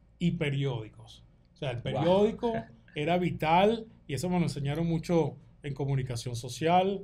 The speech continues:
Speaker 1: en esa época había que leerse el periódico todos los días, si tú eras de deporte, las páginas deportivas. Esa era una ley. Pero además, eh, yo recuerdo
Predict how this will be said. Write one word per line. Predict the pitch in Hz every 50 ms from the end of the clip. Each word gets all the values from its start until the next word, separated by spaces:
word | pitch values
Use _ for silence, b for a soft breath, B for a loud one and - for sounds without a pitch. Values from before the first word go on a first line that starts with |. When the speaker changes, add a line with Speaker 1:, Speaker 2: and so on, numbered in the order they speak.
| B B B B B -
Speaker 1:
en | 139 131 123 123
esa | 117 117 - 156 151 151 160
época | 180 180 180 190 190 190 208 202 202 202 -
había | 139 135 135 139 147
que | 170 160
leerse | 147 135 135 135 127 127 151
el | 151 156
periódico | 147 - 139 127 123 127 127 131 143 147 147 147 139
todos | - 143 143 147
los | 156 143 127
días, | 170 220 214 151
si | 143
tú | 120 131
eras | 135 143 156
de | 165
deporte, | 147 127 113 143 170 180 175 202 175
las | 131 113
páginas | - 123 117 127 143 139 135
deportivas. | 143 123 110 110 - - - 120 107 - B B B B B B
Esa | 143 139 - 170 165
era | 165 180
una | 170 170 175 175 165
ley. | 156 143 135 131 120 110 - B B B B B B -
Pero | 175 170 170 170
además, | 170 170 170 196 202 180 160 156 151 - - - b b b b b b b b b _ _ _
eh, | - 151 147 147 143
yo | 135 151 156
recuerdo | 170 180 180 180 202 190 180 165 147 143 139 143 139 -